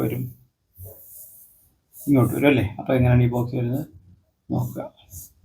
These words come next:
കണ്ടോ? അപ്പൊ നമുക്ക് ഇതിന്റെ അടിഭാഗം വേണമെങ്കിൽ അകത്തോട്ടാണെങ്കിൽ ഇവിടെ ഇങ്ങനെ ഷെയ്ഡ് കൊടുക്കാം. അതിലൊരു ബ്ലോക്ക് ആണെങ്കിൽ, ഒരു കട്ട പോലെ ആണെങ്കിൽ നമ്മൾ തിരിച്ചാണ് കൊടുക്കുന്നത്. കണ്ടോ? അപ്പൊ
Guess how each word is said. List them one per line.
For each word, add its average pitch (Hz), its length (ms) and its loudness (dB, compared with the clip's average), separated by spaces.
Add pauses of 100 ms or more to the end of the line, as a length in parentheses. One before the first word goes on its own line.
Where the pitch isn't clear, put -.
(1200)
കണ്ടോ? - 220 2 (1500)
അപ്പൊ - 180 -2
നമുക്ക് 139 280 4 (260)
ഇതിന്റെ 135 240 2
അടിഭാഗം 127 440 4
വേണമെങ്കിൽ 135 260 4
അകത്തോട്ടാണെങ്കിൽ 147 800 8
ഇവിടെ 139 240 0
ഇങ്ങനെ 135 260 2
ഷെയ്ഡ് 123 260 -4
കൊടുക്കാം. 120 340 -2 (880)
അതിലൊരു 143 400 8
ബ്ലോക്ക് 139 400 6
ആണെങ്കിൽ, 131 340 4
ഒരു 135 160 -4
കട്ട 127 180 -2 (120)
പോലെ 131 240 4
ആണെങ്കിൽ 120 260 -6
നമ്മൾ 143 160 -2 (120)
തിരിച്ചാണ് - 380 -12
കൊടുക്കുന്നത്. - 500 -20 (760)
കണ്ടോ? - 220 0 (920)
അപ്പൊ 175 140 4